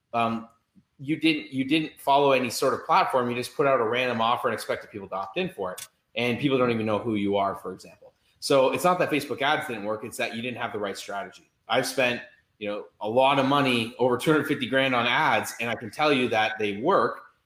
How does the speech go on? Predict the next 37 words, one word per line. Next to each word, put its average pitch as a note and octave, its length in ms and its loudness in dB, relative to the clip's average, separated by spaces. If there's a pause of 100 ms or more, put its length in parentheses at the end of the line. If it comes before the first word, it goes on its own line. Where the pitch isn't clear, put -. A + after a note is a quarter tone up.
(140)
And A2+ 180 -2
I've C3 220 0
generated B2+ 400 0
hundreds C#3 320 -2
of A#2 100 -8
thousands A2+ 380 0
of G2+ 60 -10
dollars G#2+ 420 0
in G#2 100 -8
my G2+ 180 -2
own D3+ 200 0
businesses G#2+ 500 -4
from G2 300 -6
this, - 460 -8 (220)
as A2+ 140 -4
well A#2+ 220 4
as A2+ 200 2
clients A2+ 500 -2
have G#2+ 160 -8 (120)
adapted G#2 520 -4
these G2+ 160 -8
strategies. - 800 -18 (400)
So A#2 640 0
definitely C#3+ 300 2
gotta B2+ 220 2
get B2 200 0
dialed G#2+ 320 2
in, D3 380 -2
having A#2+ 320 -2
the A2 80 -2
right G#2+ 180 0
strategy, C3+ 560 0
and A2 140 -6
get - 260 -6
that B2 260 -4
foundation G#2+ 600 -4
set G2 300 -8